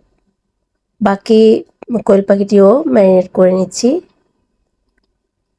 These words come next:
আর ভিতরের দিকটাতে ভালো করে মশলাটাকে মাখিয়ে নিতে হবে। তো এরপরে এখানে আমি কয়েক টুকরা পেঁয়াজ নিয়েছি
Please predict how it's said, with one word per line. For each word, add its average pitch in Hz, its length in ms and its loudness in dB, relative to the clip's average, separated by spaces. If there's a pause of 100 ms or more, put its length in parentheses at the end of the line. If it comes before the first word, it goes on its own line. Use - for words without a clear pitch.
(2750)
আর 214 200 0
ভিতরের 214 400 2
দিকটাতে 208 460 -2 (340)
ভালো 202 300 -2
করে 202 320 2 (840)
মশলাটাকে 202 680 -2 (440)
মাখিয়ে 202 380 -4
নিতে 190 220 -2
হবে। 190 300 0 (760)
তো - 60 -4
এরপরে 226 280 2
এখানে 226 240 0
আমি 226 200 2
কয়েক 208 260 -2
টুকরা 202 260 -2 (120)
পেঁয়াজ 196 320 0
নিয়েছি 202 360 0